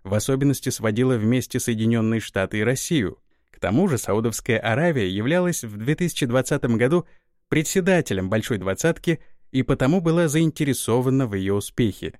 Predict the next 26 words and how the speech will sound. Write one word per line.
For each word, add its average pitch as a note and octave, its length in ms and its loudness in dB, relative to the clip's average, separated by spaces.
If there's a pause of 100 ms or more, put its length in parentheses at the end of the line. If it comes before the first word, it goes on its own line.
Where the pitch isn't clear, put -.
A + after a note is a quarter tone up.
(600)
Поэтому C#3 420 0
удалось C#3+ 400 0
договориться B2+ 640 0
о C3+ 100 -2
соглашении D3+ 800 0
в G2+ 60 0
этом G2 300 -2
новом D3+ 320 2
многостороннем G#2+ 800 0
формате. A#2 640 -2 (500)
И G2+ 100 -2
было B2 260 2
понятно, D3+ 520 0
кто - 260 0
его A2 200 0
направлял. A2+ 640 0 (320)
Это C#3 200 2
была D#3+ 260 2
большая C3+ 600 0
тройка: D3+ 580 0 (120)
Соединённые A2+ 600 0
Штаты, A#2 460 -2 (140)
Саудовская E3+ 720 0
Аравия C3+ 640 0
и - 180 -6
Россия, B2 600 -2